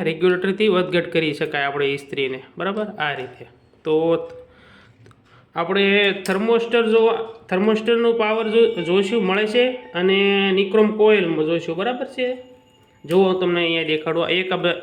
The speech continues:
આ જુઓ, અહીંયા આપણે બહારના બે આ પાવર છે, બરાબર છે? આ જો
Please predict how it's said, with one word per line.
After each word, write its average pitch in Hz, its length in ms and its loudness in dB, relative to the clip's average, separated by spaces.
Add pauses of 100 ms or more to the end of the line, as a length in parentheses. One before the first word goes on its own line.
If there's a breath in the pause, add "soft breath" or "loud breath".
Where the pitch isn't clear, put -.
(140)
આ 165 140 -4
જુઓ, 151 240 0
અહીંયા 165 380 -2
આપણે 170 160 -2
બહારના 165 400 -2
બે 170 180 0
આ 160 240 -2
પાવર 160 420 -4
છે, 143 160 -8
બરાબર 202 320 -6
છે? 190 140 -4 (120)
આ 160 200 -4
જો 160 160 -4